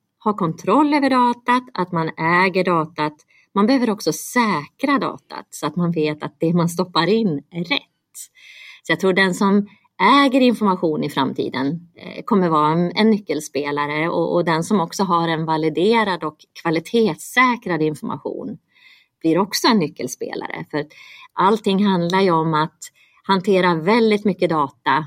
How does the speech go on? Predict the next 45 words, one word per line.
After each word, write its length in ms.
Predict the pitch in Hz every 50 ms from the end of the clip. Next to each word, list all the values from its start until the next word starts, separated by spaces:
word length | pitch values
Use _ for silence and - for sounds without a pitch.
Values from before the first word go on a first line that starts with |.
| - _ -
eh, 240 | 160 143 156 151 -
processa 840 | - - 180 175 - - - - 220 247 233 - - - - 233
väldigt 260 | 190 196 - 160 170 -
mycket 220 | 139 - 147 139
data. 560 | 147 147 - - _ _ - - - - 156 - 180 -
Eh, 500 | - - - - - 67 - - 69 - - - - - - -
där 140 | 160 165
kommer 300 | 165 - - 175 175 175
ju 80 | 180 196 170
A 280 | 196 208 185 170 170
I 200 | 165 165 170 170
in 520 | - - 208 208 202 180 151 143 151 151 160 165
och 440 | 147 165 170 165 165 165 165 165 160 - - - - - - - _ - - 160 165 151
big 320 | 196 190 190 160 160 165
data, 720 | 175 165 165 156 151 151 - _ - 151 139 147 156 170 175 202 - 180
eh, 380 | 165 156 156 156 151 156 156
och 160 | 170 - 170
då 100 | 156 170
vill 200 | 165 180 196 208
det 80 | 208 226
till 220 | - 202 170 175
också 180 | 160 - - 151
att 120 | 147 151
datat 380 | - 175 156 147 - - 143 -
är 80 | 156 160
rätt. 160 | 185 196 - - _ _ - - - _ _ _ _ _ _ _
Och 60 | - 160
jag 80 | 156
tror 220 | - 170 165 170 - -
ägarskapet 1080 | - 190 185 185 175 170 165 - 160 160 175 - - 220 226 220 202 208 - 165 156 -
av 160 | 147 143 -
datat 460 | - 156 151 156 151 - - - _
kommer 240 | _ - 151 160 151
vara 100 | 151 151
lite 220 | 151 160 - -
nyckel 420 | 156 165 165 - _ - 151 143 156
i 40 | 151
framtiden. 520 | - 156 147 151 143 - 151 147 147 147
Så 120 | - -
där 400 | 190 - - - 226 - - 302
tror 180 | - - - 156
jag 80 | 151 151
man 140 | 147 147
bör 120 | 147 151 147
tänka. 580 | - - 185 160 - - _ - - 120 175